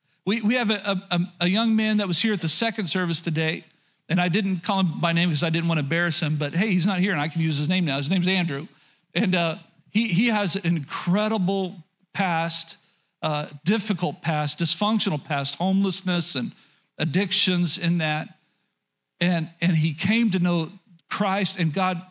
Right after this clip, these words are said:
radically changed his life. And now he works full-time at David's Courage here in town, just living his life to make a difference in the life of others, meaning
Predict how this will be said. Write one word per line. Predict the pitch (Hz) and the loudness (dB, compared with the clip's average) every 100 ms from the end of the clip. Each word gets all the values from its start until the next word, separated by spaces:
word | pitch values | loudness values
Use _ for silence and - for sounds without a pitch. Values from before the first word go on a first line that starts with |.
| - 165 | -10 -4
radically | 151 208 233 233 - 190 | 0 2 2 0 0 0
changed | - 185 160 127 | 2 0 0 -2
his | 143 135 | -6 -6
life. | 127 147 - _ _ _ _ _ _ _ _ | -8 -10 -16 _ _ _ _ _ _ _ _
And | 175 185 | 0 2
now | 226 240 | 2 2
he | 208 | 2
works | 196 220 208 | 2 0 0
full-time | - 226 214 - 208 208 190 | -4 -2 -2 -2 -2 0 0
at | 180 175 - 135 139 | -2 -6 -8 -20 -4
David's | 190 208 190 - | -2 0 0 -2
Courage | - 220 180 151 | -2 -2 0 0
here | - 180 | 0 0
in | 170 | 0
town, | 156 165 160 147 165 _ _ _ _ _ _ | 0 -2 -2 -4 -8 _ _ _ _ _ _
just | - 196 | 0 2
living | 202 226 233 247 | 4 4 2 2
his | 208 | 2
life | 233 214 - | 2 0 0
to | 185 | 0
make | 180 175 | 2 0
a | |
difference | 165 156 156 147 170 | -2 -2 -4 -8 -2
in | 160 | -2
the | |
life | 151 151 151 | 0 -2 -4
of | 147 | -4
others, | 170 143 - | -2 -2 0
meaning | 226 226 185 | 2 2 0